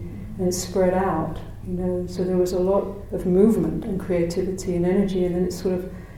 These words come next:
after a hundred years or so, it kind of all got kind of collapsed into, um, the right teaching. <laughs> And one of the main instigators of that, um,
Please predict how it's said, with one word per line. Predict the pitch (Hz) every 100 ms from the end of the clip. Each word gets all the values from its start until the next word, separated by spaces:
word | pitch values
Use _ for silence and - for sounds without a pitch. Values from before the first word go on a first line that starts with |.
| - - -
after | 190 202
a | 185
hundred | 202 202 196
years | 185 175
or | 170
so, | - 175
it | 170
kind | 190 185
of | 185
all | 180
got | 185 170 - -
kind | 196 180
of | 170 175
collapsed | 190 180 190 - - 180
into, | 170 170 190 170 175 - 175 - - - - 190
um, | 180 175 -
the | -
right | 190 175 180 175 175 - -
teaching. | 208 202 - 160 160 -
<laughs> | - - - - - 262 240 214
And | 185 185 180 - - - -
one | 196 190 190
of | 185 190
the | 180
main | 185 180
instigators | 180 269 - 220 202 175 175 180 170 170
of | 175 -
that, | 180 175 180 180 - - -
um, | 180 175 170